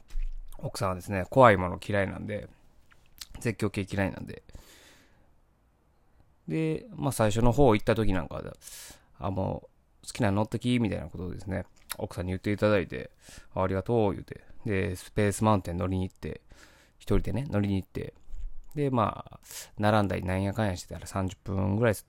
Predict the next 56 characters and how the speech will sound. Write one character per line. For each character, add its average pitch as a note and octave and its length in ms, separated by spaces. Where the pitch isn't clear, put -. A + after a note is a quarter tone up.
る A#2 80
じ G#2+ 80
ゃ - 40
な - 40
い E2+ 40
で - 40
す - 80
か。 - 160
三 - 180
十 E3+ 120
分 D#3+ 140
で - 40
も - 60
早 A#2+ 200
い A#2+ 40
方 A2+ 340
だ - 140
と - 80
思 G#2 100
う - 40
ん - 20
で - 80
す - 100
け - 60
ど A#1 80
も。 - 120
ほ D#3 60
ん D#3+ 60
で、 D3+ 420
乗 B2 120
っ - 60
て - 120
降 G2 100
り G#2 120
て、 - 280
戻 G#2 240
っ - 20
て G2 140
き - 60
た F#2+ 120
ら、 - 140
「お C#3 120
っ - 40
せ - 280
え - 200
よ！ - 1700
な - 200
あ、 - 40
ど G#3+ 140
こ C#4 100
行 C#4+ 100
っ - 60
て - 140
ん - 100
だ C4 80
よ！」 - 60